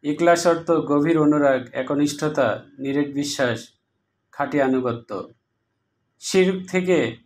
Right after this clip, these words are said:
মুক্ত হয়ে তাওহীদ বা এক আল্লাহর উপর খাঁটি ও নিরেট বিশ্বাসী হওয়াকে ইখলাস বলা হয়।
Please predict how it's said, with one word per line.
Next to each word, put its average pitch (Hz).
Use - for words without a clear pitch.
মুক্ত 147
হয়ে 165
তাওহীদ 147
বা 139
এক 143
আল্লাহর 151
উপর 147
খাঁটি 147
ও 156
নিরেট 147
বিশ্বাসী 147
হওয়াকে 139
ইখলাস 131
বলা 113
হয়। 98